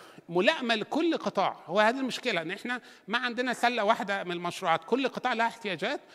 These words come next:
وكل مشروع في عمره له، له احتياجات. نشوف الاحتياجات من أول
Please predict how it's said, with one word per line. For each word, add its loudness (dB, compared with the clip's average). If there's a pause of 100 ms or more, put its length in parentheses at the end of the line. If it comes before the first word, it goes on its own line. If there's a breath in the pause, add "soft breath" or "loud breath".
(140)
وكل 0
مشروع -2
في -6
عمره 0 (260 loud breath)
له، 4
له 4
احتياجات. -4
نشوف -4
الاحتياجات -2 (300 loud breath)
من -4
أول 2